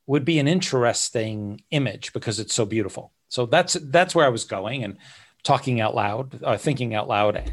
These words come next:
uh, with you. I just think you've done a phenomenal job of giving the moon a different feel. And so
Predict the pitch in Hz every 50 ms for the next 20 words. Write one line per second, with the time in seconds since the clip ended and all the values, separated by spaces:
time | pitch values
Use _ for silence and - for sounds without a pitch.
0 | 95 - 107 98 98 113 123 - - 107 107 - - - - - - - - -
1 | 127 123 113 139 - - - 143 127 - - 123 113 104 - - 123 117 117 107
2 | - - 120 110 104 107 107 101 101 104 107 107 107 104 - 113 104 101 104 98
3 | 98 104 92 92 90 - 113 120 117 104 110 104 104 104 101 98 101 - _ _
4 | _ _ _ _ - 110 113 113 117 120 123 120 113 110 104 101 101 95 120 113
5 | - 113 104 92 - - - - 127 107 - - - _ _ _ _ _ _ _
6 | _ _ _ _ _ _ _ _ _ _ _ _ _ _ - - 117 113 110 110
7 | 101 - - - 113 107 110 110 - -